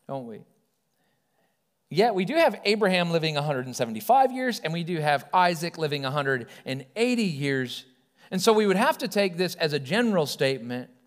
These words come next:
if we were gonna say it's about the lifespan even afterwards, that we'd say, "It's not true in every case. Some will die much sooner than a hundred and twenty years, and some will live a little longer." But here's the point, that they won't be averaging the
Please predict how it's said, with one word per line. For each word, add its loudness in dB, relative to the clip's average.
if -6
we -4
were -2
gonna -4
say 0
it's -2
about 0
the -6
lifespan 0
even -8
afterwards, -4
that 4
we'd 2
say, 2
"It's 0
not 4
true 2
in 6
every 2
case. 2
Some 2
will 4
die 6
much -2
sooner 0
than -2
a -2
hundred -2
and -10
twenty -6
years, -2
and -8
some 0
will -2
live 2
a -2
little -2
longer." 0
But 4
here's 6
the 0
point, 4
that 2
they 4
won't 4
be 0
averaging 0
the 4